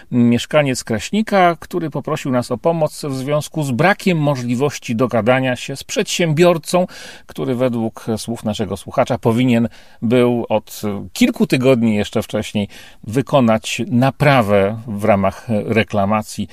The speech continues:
Nie chodziło nawet o to, że przedsiębiorca reklamację odrzuca, ale, ale że trudno się w ogóle z przedsiębiorcą skontaktować. No więc, e, postaraliśmy się pomóc.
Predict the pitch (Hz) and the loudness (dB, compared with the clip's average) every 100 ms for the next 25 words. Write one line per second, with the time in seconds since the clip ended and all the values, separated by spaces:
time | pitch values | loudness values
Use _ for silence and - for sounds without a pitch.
0 | - - - - 113 117 98 110 104 98 | -16 -20 -20 -4 -4 -2 -2 0 2 2
1 | 92 95 98 101 95 - 95 98 95 87 | 0 -4 -6 -4 -4 -6 -8 -4 -4 -4
2 | 101 90 95 95 95 - 104 101 143 - | -2 -4 -2 -2 -4 -6 -8 -6 -8 -8
3 | 143 127 123 - - - 127 214 240 - | -4 -2 -2 -4 -16 -6 -2 -2 -2 -4
4 | 269 269 208 127 110 117 - 107 120 90 | -2 0 0 0 0 -2 -4 -6 -4 -4
5 | 90 110 104 - 92 87 - - - - | -6 -12 -10 -8 -8 -10 -14 -20 -20 -20
6 | - - - - 185 254 202 180 - 175 | -18 -18 -18 -12 -6 0 0 0 -2 0
7 | 160 151 - 214 165 170 - 139 131 123 | 0 -2 -8 -12 -6 -4 2 4 6 4
8 | - 110 107 - - - 170 170 160 - | 0 -4 -4 -4 -6 0 2 2 0 -6
9 | - | -2